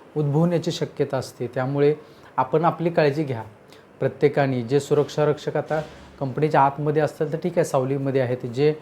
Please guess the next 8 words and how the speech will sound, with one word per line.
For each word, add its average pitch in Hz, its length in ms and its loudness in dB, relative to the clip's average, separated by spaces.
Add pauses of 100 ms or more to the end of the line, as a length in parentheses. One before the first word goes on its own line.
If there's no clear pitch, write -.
(280)
बाहेर 135 420 2
आहेत, 147 260 4 (480)
जे 127 80 -6
गेटवरती 139 500 2
ड्युटी 135 240 -4
करतात, 127 460 0 (460)
उन्हामध्ये 139 460 0
असतात, 123 360 -4